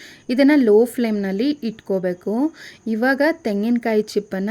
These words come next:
ಈ ಥರ ಸ್ಟವ್ ಮೇಲೆ ಇಟ್ಟು ಹಿಂಬದಿಯಲ್ಲಿ ಸ್ವಲ್ಪ ಈ ಥರ ಸುಟ್ಕೊಳ್ತಾ ಇದ್ದೀನಿ. ನೆಕ್ಸ್ಟ್ ಇದನ್ನ ಸ್ವಲ್ಪ ಈ ಥರ ಉಲ್ಟಾ ಮಾಡ್ಬೇಕಾಗತ್ತೆ. ಉಲ್ಟಾ ಮಾಡಿ ಇದು ಹತ್ಕೋಬೇಕು ಸ್ವಲ್ಪ ಹೊತ್ತು.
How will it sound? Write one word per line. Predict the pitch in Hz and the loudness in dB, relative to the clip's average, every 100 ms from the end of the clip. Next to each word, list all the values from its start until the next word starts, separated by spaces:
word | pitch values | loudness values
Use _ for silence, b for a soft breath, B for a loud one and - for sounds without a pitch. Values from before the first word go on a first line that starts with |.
| 240 | -4
ಈ | |
ಥರ | 220 196 233 | -4 -4 -4
ಸ್ಟವ್ | - 220 202 | -2 -2 0
ಮೇಲೆ | 226 226 208 | -2 -2 -2
ಇಟ್ಟು | 190 - 247 262 | -2 -4 -4 -4
ಹಿಂಬದಿಯಲ್ಲಿ | 247 254 269 294 247 226 220 | 0 4 4 4 4 2 0
ಸ್ವಲ್ಪ | 294 240 214 214 233 | -2 0 0 0 0
ಈ | 214 | -2
ಥರ | 214 208 | -2 -4
ಸುಟ್ಕೊಳ್ತಾ | 254 226 214 - 196 196 185 | -2 -6 -6 -2 -2 -2 -4
ಇದ್ದೀನಿ. | 180 180 196 285 | -4 -4 -2 0
ನೆಕ್ಸ್ಟ್ | 262 254 - | -2 -4 -4
ಇದನ್ನ | 277 233 226 | -4 -2 -4
ಸ್ವಲ್ಪ | 277 220 196 208 294 349 _ _ _ _ _ 254 | -4 -4 -4 -4 -6 -6 _ _ _ _ _ -6
ಈ | |
ಥರ | - 226 254 | -2 0 2
ಉಲ್ಟಾ | 214 226 240 247 | 2 0 0 -2
ಮಾಡ್ಬೇಕಾಗತ್ತೆ. | 214 190 180 180 190 175 180 208 285 330 B B B B - | -2 -4 -6 -6 -8 -10 -8 -4 -4 -6 B B B B -2
ಉಲ್ಟಾ | 269 311 | 0 2
ಮಾಡಿ | 277 254 320 | 2 2 0
ಇದು | 311 302 | 0 0
ಹತ್ಕೋಬೇಕು | 302 - 226 - - 285 233 208 214 | -2 -4 -6 -6 0 2 2 0 -2
ಸ್ವಲ್ಪ | 226 208 202 | 0 0 0
ಹೊತ್ತು. | 202 190 - | -2 -2 -8